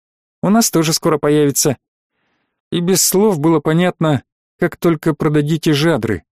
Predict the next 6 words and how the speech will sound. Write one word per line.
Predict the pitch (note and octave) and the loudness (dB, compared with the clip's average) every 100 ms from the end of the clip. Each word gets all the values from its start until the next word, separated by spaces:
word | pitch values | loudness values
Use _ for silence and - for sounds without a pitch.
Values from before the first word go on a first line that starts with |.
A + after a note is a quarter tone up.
| _ _ _ - | _ _ _ -6
Нет, | F#3 G#3+ A3 - - - | 0 2 2 -2 -6 -4
не | E3+ | -2
опоры | F#3+ F#3+ A3 G#3+ | 0 0 0 2
лэп | D#3 E3 D#3+ - | 4 2 0 -2
здесь | B2+ A2+ D3 | -2 0 -2
поставите, | - D#3+ - D3+ C#3+ - C#3+ | 0 -2 0 0 0 0 -2